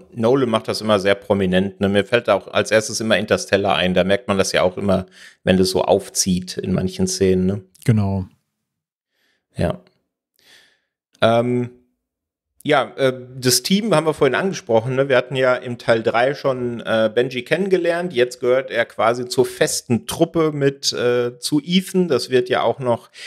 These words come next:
Speaker 1: die Serie für die Episode in der kommenden Woche weiterhin begleiten. Ähm, ja, Jeremy Renner haben wir jetzt eben neu dabei, der so ein bisschen,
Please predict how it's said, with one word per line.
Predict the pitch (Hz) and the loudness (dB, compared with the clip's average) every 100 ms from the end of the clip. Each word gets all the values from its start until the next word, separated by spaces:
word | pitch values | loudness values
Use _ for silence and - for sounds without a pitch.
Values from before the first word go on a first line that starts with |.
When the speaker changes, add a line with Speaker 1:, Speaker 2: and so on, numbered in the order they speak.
| - - | -20 -4
Speaker 1:
die | 117 | 0
Serie | 107 131 165 156 147 143 143 | 2 2 0 -2 -2 0 0
für | 139 - 139 131 | -4 -4 0 0
die | 127 - | 0 -4
Episode | 113 120 107 117 127 107 | -2 -4 -2 0 0 0
in | |
der | 107 101 | 2 2
kommenden | 185 214 175 139 | 2 -2 -4 -2
Woche | 135 120 | -2 0
weiterhin | 156 185 151 143 139 | -2 0 -2 -2 -2
begleiten. | 127 127 123 127 131 123 123 - - - - - | 0 0 0 -2 -6 -12 -12 -20 -20 -20 -18 -4
Ähm, | 120 120 127 123 120 - _ | 0 0 0 -4 -6 -8 _
ja, | - 123 113 110 - | -2 0 0 -4 0
Jeremy | 139 143 131 | 0 2 0
Renner | 117 143 185 165 | 2 0 0 -4
haben | 156 143 | -2 0
wir | |
jetzt | 123 123 - | 0 -2 -4
eben | 120 120 117 113 - | -4 -4 -4 -4 -6
neu | 120 117 135 156 185 - | -2 0 0 2 0 -2
dabei, | 123 127 127 131 143 156 | 0 0 2 0 0 -4
der | 143 120 123 | -2 0 0
so | 123 | -2
ein | 113 | -2
bisschen, | 123 - 120 117 117 | -2 0 0 0 -4